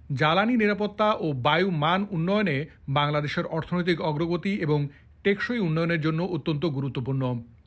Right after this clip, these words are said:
এই প্রকল্পদ্বয় অর্থনৈতিক প্রবৃদ্ধি ও কর্মসংস্থান সৃষ্টিতে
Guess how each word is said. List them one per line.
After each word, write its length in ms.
এই 120
প্রকল্পদ্বয় 680
অর্থনৈতিক 580
প্রবৃদ্ধি 560
ও 240
কর্মসংস্থান 680
সৃষ্টিতে 580